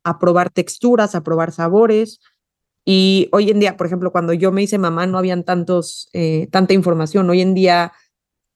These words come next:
se dice que es mejor no ofrecer con sal y sin grasa, y las grasas tienen que ser, o sea, no cocinar con aceite, más bien como que, em, desde que son muy pequeñitos, darles los cinco grupos alimentarios incluidos en la comida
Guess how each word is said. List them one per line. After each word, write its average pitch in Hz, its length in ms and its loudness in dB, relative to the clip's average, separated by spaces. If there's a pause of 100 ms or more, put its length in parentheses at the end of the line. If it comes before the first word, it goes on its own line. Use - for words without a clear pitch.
(200)
se 190 220 0
dice 190 720 0
que 196 520 2
es 180 160 -2
mejor 170 400 -4
no 165 160 -4
ofrecer 156 420 -4
con 170 200 -2
sal 285 680 0
y 156 120 -8
sin 170 260 -2
grasa, 269 640 0 (460)
y 180 260 4
las 170 180 2
grasas 185 320 -2
tienen 170 260 -4
que 160 100 -2
ser, 165 240 -2
o - 40 -12
sea, 160 140 -4
no 165 200 -2
cocinar 160 340 -4
con 165 120 -2
aceite, 208 480 0
más 170 220 -2
bien 165 200 -2
como 160 240 -2
que, 156 220 0 (580)
em, 165 340 0
desde 175 220 2
que 185 80 -6
son 190 180 2
muy 196 240 4
pequeñitos, 175 600 -2
darles 170 580 0
los 175 200 -4
cinco 185 280 0
grupos 170 320 -2
alimentarios 165 680 -2
incluidos 165 480 0
en 151 100 -2
la 151 120 -2
comida 254 600 0